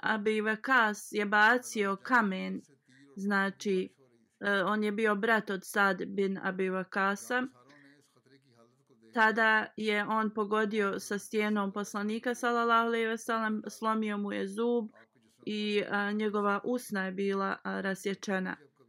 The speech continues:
Abdullah bin Shahab je jo-, opet bacio kamen i tada je udario,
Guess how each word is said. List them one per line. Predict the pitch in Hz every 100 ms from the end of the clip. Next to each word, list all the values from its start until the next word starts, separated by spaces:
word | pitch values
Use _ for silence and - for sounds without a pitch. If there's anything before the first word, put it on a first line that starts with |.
| _
Abdullah | - 196 202 226 226 214 208
bin | 214 208
Shahab | - 202 - 202 208 196
je | 202 202
jo-, | 185 208 220
opet | 214 214 - 202 -
bacio | 196 196 208 - 202
kamen | 196 220 220 233 226 226 - _ - - _
i | 214 214 208 208 -
tada | 208 202 202
je | 202 -
udario, | 214 208 202 202 202